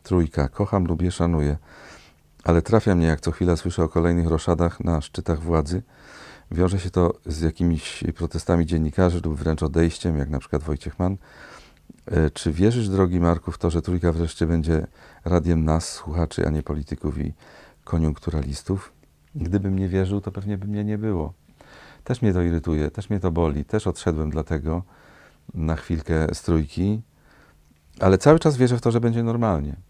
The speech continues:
Wygląda na to, że wychodzimy na prostą, e, i trzymam za to kciuki.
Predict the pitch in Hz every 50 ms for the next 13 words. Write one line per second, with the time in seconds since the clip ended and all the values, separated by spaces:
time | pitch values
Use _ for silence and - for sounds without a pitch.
0 | - - 92 98 104 113 117 113 107 110 - 110 95 101 101 95 92 85 92 87
1 | 98 101 101 95 92 87 - 90 82 - - - 78 78 - - - - - -
2 | - - - - - _ _ - - 78 78 78 78 78 76 73 78 76 76 -
3 | - - 98 - - - - 104 92 87 82 87 - 85 - - - 73 - -
4 | -